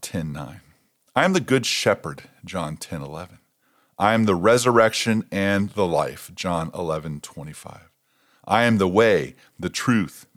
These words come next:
and the life," John fourteen six. "I am the true vine," John fifteen one. When the religious leaders heard these phrases, they listened to him. They questioned him about his meaning, and they debated with him.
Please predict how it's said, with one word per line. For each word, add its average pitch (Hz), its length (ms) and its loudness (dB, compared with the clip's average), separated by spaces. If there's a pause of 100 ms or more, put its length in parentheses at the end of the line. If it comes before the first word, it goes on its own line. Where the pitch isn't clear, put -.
(160)
and 123 320 4
the 85 120 -2
life," 65 400 -10 (440)
John 78 280 -6
fourteen - 560 -8
six. - 520 -12 (640)
"I 107 280 2
am 90 200 -4
the 85 80 -8
true 90 380 -4
vine," 69 400 -12 (400)
John 73 280 -10
fifteen - 520 -16
one. 90 220 -20 (960)
When 151 160 0
the 143 100 6
religious 165 540 2
leaders 131 320 2
heard 135 340 2
these 147 340 0
phrases, 82 540 -4
they 120 200 4
listened 135 360 2
to 82 120 -10
him. 71 180 -12 (260)
They 113 160 2
questioned 113 540 0
him 82 200 -4
about 92 240 2
his 87 160 -4
meaning, 113 400 0
and 113 240 2
they 113 140 4
debated 95 540 -2
with 78 220 -8
him. 80 280 -6